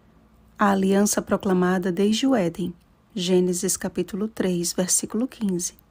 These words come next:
era aguardada com ardente expectativa pelos sinceros pesquisadores das palavras do Senhor. Desde então, a cada geração era dada a advertência quanto à chegada do Messias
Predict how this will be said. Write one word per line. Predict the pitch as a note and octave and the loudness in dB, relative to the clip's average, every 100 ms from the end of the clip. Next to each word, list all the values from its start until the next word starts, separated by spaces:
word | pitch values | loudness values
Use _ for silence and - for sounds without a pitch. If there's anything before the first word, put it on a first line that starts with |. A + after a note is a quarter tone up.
| _ _ _ _ _ - | _ _ _ _ _ 0
era | G3+ F#3+ F#3+ | 4 6 4
aguardada | F3+ F#3+ F#3+ F3+ F#3 F#3 F3+ | 4 0 0 2 4 2 0
com | F3+ | 0
ardente | F#3 F#3 - G3+ B3 B3 | 2 0 0 0 2 0
expectativa | A#3+ - A#3 - C4 B3+ G3 F#3 F3+ F3+ - - - | -2 -2 -6 -4 -6 -4 -4 -2 -2 -4 -6 -20 -8
pelos | - F#3 F#3+ | -2 0 0
sinceros | - G3 - F#3+ F#3+ F#3+ | 0 0 0 0 0 -4
pesquisadores | - G3 - G#3 G3 G#3 G3 F#3 F3+ F#3 | -4 -4 -2 -2 0 -2 0 -4 -2 -4
das | - F#3+ - | -2 -2 -2
palavras | - C4+ F#3+ F3 F3+ F3 | 0 0 0 -4 -4 -4
do | G3+ | -6
Senhor. | F#3 G3 F3+ F#3 F#3 - - - _ _ _ _ _ | -4 -2 -2 -4 -8 -14 -20 -20 _ _ _ _ _
Desde | G3 G3 F#3 F#3 | 0 2 4 2
então, | F3 - F#3 F3+ F3+ - - - - | 0 2 2 2 0 -8 -20 -10 -4
a | G3 | -4
cada | _ - G3 A3 B3 | _ 0 2 4 2
geração | B3+ C4 C#4 - F3+ E3+ F3 - _ - | 2 2 2 0 0 -2 -6 -14 _ -2
era | F#3+ F#3 | 2 2
dada | F3+ F3+ F#3+ F#3 | 2 2 2 0
a | |
advertência | F3+ F3+ F#3 - F#3 F#3+ F#3+ - F#3 - - | 0 -2 -4 -2 0 2 0 -2 -4 -10 -2
quanto | F#3+ F#3 G3 | 0 0 -2
à | |
chegada | - G#3 F#3+ F#3 F3+ F3 | -2 -2 0 0 0 -2
do | G#3 | 2
Messias | B3 C#4+ - - F#3 F3+ - | 4 4 2 -2 -2 -2 -4